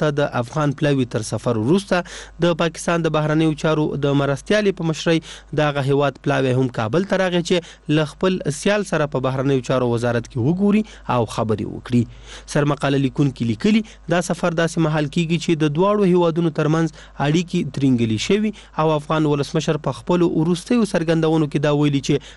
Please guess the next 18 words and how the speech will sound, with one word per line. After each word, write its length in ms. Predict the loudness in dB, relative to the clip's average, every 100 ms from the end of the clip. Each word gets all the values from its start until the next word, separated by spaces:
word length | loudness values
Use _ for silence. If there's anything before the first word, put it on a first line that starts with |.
| -6 -2
ترهګر 400 | 0 0 0 -2
په 100 | -4
پاکستان 440 | -6 -4 -2 -2 -2
کې 260 | -4 -2 0
امن 220 | 0 0
پټنځایونه 580 | -2 -2 -2 0 2 2 2
لري 160 | 0 -2 -6 -4 0
او 120 | 2 0
له 100 | -2
طالبانو 480 | -2 -2 -2 -2 -4 -2
ملاتړ 420 | -4 -4 -8 -8
کوي. 240 | -4 0 -2 -2 -4
ورځپاڼې 420 | -2 -2 -2 -2 -2
لیکلي، 320 | -2 0 0 -2 -8 -6 -2
افغان 320 | -2 0 0 2
چارواکي 420 | 2 0 0 0
باید 180 | 0 0
د 80 | -2